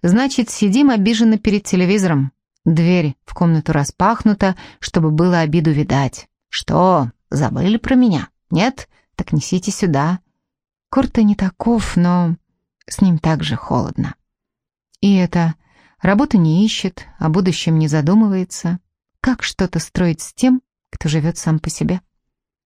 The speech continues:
Слов теплых вообще не знает. Пускай бы забалтывал, кружил голову, ведь не веришь уже в нормальные отношения после всех-то ошибок. Но это неверие, возможно, просто стена из картонных кирпичей.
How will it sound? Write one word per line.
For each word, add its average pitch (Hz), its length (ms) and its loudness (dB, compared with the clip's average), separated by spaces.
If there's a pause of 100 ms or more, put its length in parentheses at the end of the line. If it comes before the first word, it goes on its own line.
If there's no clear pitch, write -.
(260)
Слов 220 300 -2
теплых 170 440 -4 (320)
вообще 160 420 -2
не 208 140 2
знает. 185 420 -2 (440)
Пускай 285 320 -2
бы 226 140 2
забалтывал, 196 800 0
кружил 180 400 -2
голову, 160 540 0 (280)
ведь 180 200 0
не 185 120 2
веришь 202 300 -2
уже 165 260 0 (280)
в 175 120 4
нормальные 190 540 2
отношения 165 520 0
после 156 260 -4
всех-то - 400 -4
ошибок. 156 500 -4 (720)
Но 226 160 2
это 262 160 0
неверие, 233 440 2
возможно, 202 640 0 (260)
просто 202 340 -2
стена 196 380 0
из 208 120 -4
картонных 180 500 -2
кирпичей. 190 640 -4